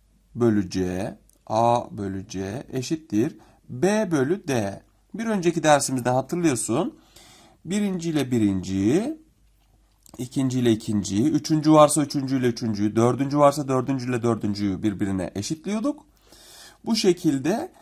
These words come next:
bölmelerimizi yapıyorduk. Burada A ile D dışlar, yani şunlar dış, A ile D dışlar, B ile C de içler. B ile C de içler olur.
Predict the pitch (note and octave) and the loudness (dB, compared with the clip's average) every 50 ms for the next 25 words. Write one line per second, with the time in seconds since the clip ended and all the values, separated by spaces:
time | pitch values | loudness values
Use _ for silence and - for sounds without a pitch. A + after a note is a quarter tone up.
0 | - _ _ _ - E3 F3+ G#3 G3+ F#3+ F#3 E3 D3+ C#3 C3 C3+ D3 D3+ F#3+ B3+ | -20 _ _ _ -4 0 0 2 2 2 4 2 2 2 0 -2 -2 -2 -2 0
1 | C4 A3 - - C3+ A2 A2 - - - - - _ _ _ - F3+ A3 C#4 C4+ | 0 0 0 2 2 2 0 -2 -6 -10 -20 -20 _ _ _ -10 -6 -4 -2 0
2 | A#3+ G3 F3 G3+ A3+ - - - _ - E3+ G3+ A#3 A#3+ - G3 G#3 F#3+ F3 D#3 | 0 0 2 0 0 0 -4 -8 _ 2 4 4 4 4 2 0 0 0 0 0
3 | C3+ A#2+ C3 C3 B2 A#2 G#2+ G#2 A2 G#2+ - - - G2 F#2 F2+ F#2 G2 A#2+ D#3+ | 0 0 0 0 2 2 2 2 2 0 0 0 -2 -2 0 2 2 0 -2 -2
4 | D#3+ B2+ A2+ G#2+ G#2 G#2+ G#2 - - A2 A2 G#2+ G#2+ G2+ G2 G2 - - G2+ F#2+ | -2 -2 0 0 0 -2 -4 -6 -6 -6 -4 -2 0 0 -2 -2 -4 -4 -4 -2
5 | F2+ F2+ F2+ F#2+ A#2 E3 G#3+ - - - - - - _ _ _ _ _ _ _ | -2 0 0 0 -2 -4 -6 -8 -10 -12 -14 -16 -18 _ _ _ _ _ _ _
6 | _ _ _ _ _ _ _ _ _ _ _ _ _ _ _ _ _ _ - G#2+ | _ _ _ _ _ _ _ _ _ _ _ _ _ _ _ _ _ _ -6 -2
7 | A2+ A2 A2 - G#2 G2+ G2 F#2 F2 F2+ F#2+ F2+ F2 E2 E2 F2+ F#2+ - - - | 0 0 2 0 0 -2 -2 -4 -4 -4 -4 -4 -4 -6 -8 -8 -10 -10 -10 -10
8 | F#2+ G#2 G2+ A#2+ F3+ A#3 - _ _ _ _ _ _ - - _ _ _ - B2 | -8 -6 -4 -4 -6 -6 -10 _ _ _ _ _ _ -20 -20 _ _ _ -12 -10
9 | B2+ B2 A#2+ A#2+ A#2 A2 A2 E3+ G3+ A#3+ C4 B3 A#3 A3 F3+ E3 D3+ C#3 B2+ D3+ | -10 -10 -10 -10 -6 2 4 4 4 4 2 0 -2 2 2 2 2 2 2 2
10 | F3+ G3+ G3+ F#3 - - G3 A3+ A3+ - - E3+ B2+ G2 G2 - - - _ _ | 2 4 4 2 0 -2 -4 -4 -4 -4 0 2 2 2 2 -2 -10 -20 _ _
11 | _ _ _ _ _ _ _ _ _ _ _ _ _ _ _ _ _ _ _ _ | _ _ _ _ _ _ _ _ _ _ _ _ _ _ _ _ _ _ _ _
12 | _ _ - - - C#3 E3 E3+ F3 E3+ D3 C3+ A#2+ A2+ A2 G#2+ A2+ B2+ C#3+ C#3 | _ _ -20 -12 -6 -2 0 0 0 0 0 0 0 0 0 -2 -2 -2 -2 0
13 | A#2 G#2+ A#2+ E3 F#3+ - D3 C3 - - A#2+ A#2+ A2 G#2 G2+ G#2 - _ _ _ | 0 0 -2 -2 -4 -4 -6 -8 -6 -2 2 2 2 2 0 -4 -16 _ _ _
14 | _ _ _ _ _ - A2+ G#2 F2+ - | _ _ _ _ _ 0 0 0 0 -2